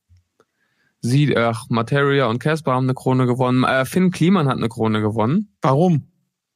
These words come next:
Speaker 1: Äh, als bester Newcomer.
Speaker 2: Wow. Aber der ist netter,
Speaker 1: Wow.
Speaker 2: muss ich sagen.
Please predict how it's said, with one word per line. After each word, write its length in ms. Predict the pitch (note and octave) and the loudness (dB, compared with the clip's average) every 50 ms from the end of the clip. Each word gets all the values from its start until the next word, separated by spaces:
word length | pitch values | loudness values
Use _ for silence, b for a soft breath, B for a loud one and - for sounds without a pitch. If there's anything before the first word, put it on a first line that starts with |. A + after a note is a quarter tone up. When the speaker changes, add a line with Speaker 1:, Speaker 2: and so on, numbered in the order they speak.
| _ _ _ _ _ - | _ _ _ _ _ -8
Speaker 1:
Äh, 100 | - - | -4 -2
als 260 | A#2 A2+ A2+ A#2+ A#2+ | 0 0 0 -2 -2
bester 240 | - D#3+ D#3+ - E3 | -2 -4 -2 0 0
Newcomer. 600 | D#3+ F3 F#3+ F#3 - A#2+ A2 G#2 G2+ G2 G#2 G#2 _ _ _ _ _ _ _ _ _ _ _ _ _ _ _ _ | 2 2 0 0 0 0 2 2 0 0 -2 -6 _ _ _ _ _ _ _ _ _ _ _ _ _ _ _ _
Speaker 2:
Wow. 560 | - - D3 C3 C#3 D3 D#3 D3+ C#3+ C3 A#2+ - _ _ _ _ _ _ _ _ _ _ _ _ _ _ _ _ | -4 0 2 2 4 4 2 2 2 0 -2 -4 _ _ _ _ _ _ _ _ _ _ _ _ _ _ _ _
Aber 200 | - - F3 F#3 | -4 0 0 2
der 80 | G3+ G#3+ | 2 0
ist 120 | G#3 - | 0 0
netter, 300 | G3+ G3+ G#3 G#3+ A2+ - | 0 0 2 4 2 2
Speaker 1:
Wow. 60 | B2 A2+ | 2 2
Speaker 2:
muss 140 | C#3+ - | 0 -2
ich 120 | C#3+ C3+ - | -4 -6 -2
sagen. 300 | - C3 B2+ B2 B2 | -2 -2 -2 -2 -4